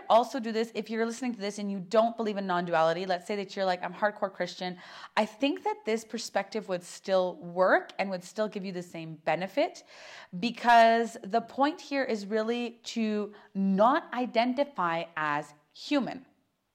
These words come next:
And so why is that? It's because basically humans are tiny, puny, little things with no power. <laughs>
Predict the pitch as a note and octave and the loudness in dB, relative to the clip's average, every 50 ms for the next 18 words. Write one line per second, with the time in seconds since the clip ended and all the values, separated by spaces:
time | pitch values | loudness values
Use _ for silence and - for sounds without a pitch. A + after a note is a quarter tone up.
0 | _ _ - - - - - - - - G#3+ A3+ A#3 A3+ - C4 A#3+ A3+ G3 G#3+ | _ _ -20 -20 -18 -20 -20 -20 -2 0 2 2 2 4 4 4 4 6 4 4
1 | G#3+ A#3 C#4 E4+ F#4+ D#4 A3 - - F#3+ E3+ D#3 - - A3 G3+ - A#3 - C4+ | 2 2 0 -4 -4 -6 -4 0 2 2 2 2 0 -2 -8 -10 -10 -4 -2 -2
2 | C4 - - C4 D4 D4+ E4+ F#4 F#4 - D#4 D4+ D4 C#4 C#4+ - - - - - | -2 0 -2 -2 -4 -4 -6 -8 -8 -8 -6 -4 -4 -4 -6 -8 -14 -20 -20 -20
3 | - - _ _ _ _ _ - - - - - C#4+ C#4+ C4+ C4 B3 A#3 A3+ G#3+ | -20 -20 _ _ _ _ _ -14 -12 -10 -4 -2 0 0 2 0 0 -2 -2 -4
4 | G#3 G#3+ G#3 - - _ - F#3 F#3 F#3 F3+ - - _ - A3+ A3 G#3+ G#3+ G#3+ | -6 -8 -10 -12 -4 _ 4 4 4 4 2 -6 -14 _ -2 2 2 4 4 2
5 | G#3 G3+ G3 F#3 F3+ F3 E3 F3 - - G#3+ G#3+ A3 A3 G#3 G3+ F#3+ F#3 F3+ F3 | 0 -2 -2 -4 -4 -6 -8 -12 -10 -8 -4 -2 -2 -2 -2 -2 -2 -2 -2 0
6 | F3 E3+ F3 F#3 G3 G3+ G3 - - - A3 G#3 G3 F#3+ F3+ - - - _ - | 0 0 0 0 -2 -2 -4 -6 -4 2 4 4 4 4 0 -2 -10 -10 _ -4
7 | A#3+ A#3 A#3 A3+ G#3 G3+ F#3+ F3+ F#3 F#3+ F#3+ - G3 F#3+ F#3+ F#3 F#3 F#3 F3+ F3+ | -4 -2 -2 -2 -4 -4 -6 -4 -4 -4 -4 -4 -2 2 4 6 6 6 4 4
8 | - - - - F#3+ F3+ F3+ F3+ E3+ E3 D#3 D3+ - - - - | 0 -6 2 4 6 8 8 8 8 6 4 2 -2 -2 0 0